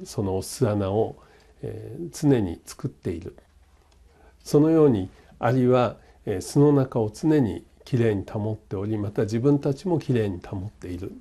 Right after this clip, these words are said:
ということですね。まあ、ここまではアリの日常について話をしてきたんですけれども、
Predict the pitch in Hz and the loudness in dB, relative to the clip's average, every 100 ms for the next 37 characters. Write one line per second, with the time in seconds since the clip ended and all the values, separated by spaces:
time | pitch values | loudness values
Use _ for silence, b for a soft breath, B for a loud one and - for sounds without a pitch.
0 | - - 101 85 - - - - 131 151 | -10 -4 -2 -4 -12 -14 -14 -4 0 0
1 | - b b b b b b b b _ | -2 b b b b b b b b _
2 | 156 143 - 196 180 165 135 110 - 135 | 0 0 0 2 4 6 6 4 2 2
3 | 131 139 127 123 120 131 131 127 117 - | 6 6 6 4 0 2 4 4 2 0
4 | 117 117 107 113 110 104 107 98 - - | -4 -4 -4 -2 -2 -4 -6 -8 -8 -12
5 | - 113 95 85 - - 95 139 143 123 | -8 -6 -6 -8 -10 -10 -4 0 2 2